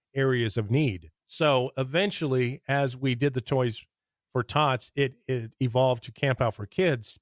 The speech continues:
and we hooked up with the Lincoln Action Program. And everything that we raised, every dollar and every donation went to Lincoln and Lancaster County. Everybody was a lot more on board with it that way, so we knew that everything we were doing was local.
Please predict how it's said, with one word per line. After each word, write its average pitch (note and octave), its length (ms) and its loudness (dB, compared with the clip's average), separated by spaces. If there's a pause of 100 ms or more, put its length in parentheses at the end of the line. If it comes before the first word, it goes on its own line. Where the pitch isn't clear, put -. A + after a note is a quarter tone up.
and E3+ 120 2
we D3+ 140 2
hooked C#3+ 220 0
up C3+ 120 4
with B2 80 -2
the A2 80 2
Lincoln A#2 280 0
Action B2 320 -2
Program. G2+ 560 0 (440)
And A#2+ 320 2
everything A#2 720 0
that B2 220 2
we A2+ 140 -2
raised, G#2+ 640 -2
every B2 460 -4
dollar B2 560 2
and A#2 180 -4
every A#2 380 -2 (180)
donation B2+ 640 0 (180)
went B2 280 0 (100)
to D3 180 0
Lincoln B2 380 -2
and G#2+ 100 0
Lancaster G#2+ 560 -4
County. A2 440 -2 (340)
Everybody C#3 400 2
was A#2 220 -2
a A2+ 60 -6
lot B2 220 0
more B2 200 0
on G#2+ 180 -2
board A#2+ 300 -2
with G#2+ 180 -2
it G2 100 -6
that A#2+ 220 0
way, F#2 240 -2 (200)
so A#2+ 260 0
we A2 180 0
knew A#2 220 2
that A#2 160 0
everything A2 380 0
we G2 100 2
were F#2+ 140 0
doing G2 260 0
was F2 160 -8
local. A2 340 -2